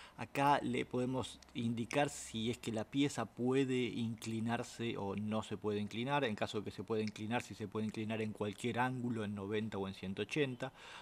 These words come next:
Acá vamos a ponerle que la puede inclinar en cualquier ángulo para poder encontrarle la mejor posición posible.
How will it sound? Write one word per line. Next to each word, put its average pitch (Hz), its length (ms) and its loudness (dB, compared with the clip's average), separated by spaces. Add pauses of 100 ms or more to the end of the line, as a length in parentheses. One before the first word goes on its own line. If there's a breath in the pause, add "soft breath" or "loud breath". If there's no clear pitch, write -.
Acá 113 220 2
vamos 113 180 2
a 101 80 -2
ponerle 104 420 0
que 107 160 0
la 101 80 0
puede 117 180 4
inclinar 107 380 0
en 107 120 0
cualquier 120 520 0
ángulo 127 400 0
para 101 240 -2
poder 101 460 -4
encontrarle 101 580 0
la 98 100 0
mejor 98 360 -4
posición 101 560 -4
posible. 147 480 2